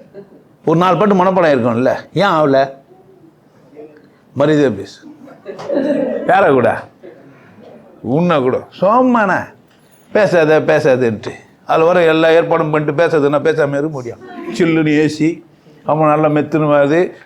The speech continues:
காலை வர நல்லா டைட்டா போட்டுக்கிட்டு வர, கீழே ஊந்துட மாட்டேம்மா. ஏன்னா பேசி கீசி தூக்கம் வந்துச்சுன்னா கூட. அம்மா தூங்கி எழுந்து அப்படியே பேசிக்கலாம். மாட்டினியாண்ணா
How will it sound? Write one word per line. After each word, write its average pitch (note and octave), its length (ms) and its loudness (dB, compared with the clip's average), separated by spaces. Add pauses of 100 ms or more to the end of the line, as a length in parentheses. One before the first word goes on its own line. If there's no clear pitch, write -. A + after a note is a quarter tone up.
காலை E3 280 2
வர D#3 200 2
நல்லா D3 220 0
டைட்டா D#3 360 0
போட்டுக்கிட்டு C#3+ 400 0
வர, C#3 220 2
கீழே F#3+ 260 2
ஊந்துட E3+ 180 0
மாட்டேம்மா. C3+ 360 0
ஏன்னா D3 260 0
பேசி D3+ 260 -2
கீசி C#3+ 180 -4
தூக்கம் D3 320 0
வந்துச்சுன்னா B2+ 320 -2
கூட. A#2 180 -8 (420)
அம்மா F#3+ 140 -2
தூங்கி A3+ 260 0
எழுந்து G#3 180 0
அப்படியே F#3 300 2
பேசிக்கலாம். C#3+ 560 -4
மாட்டினியாண்ணா C#3+ 560 -2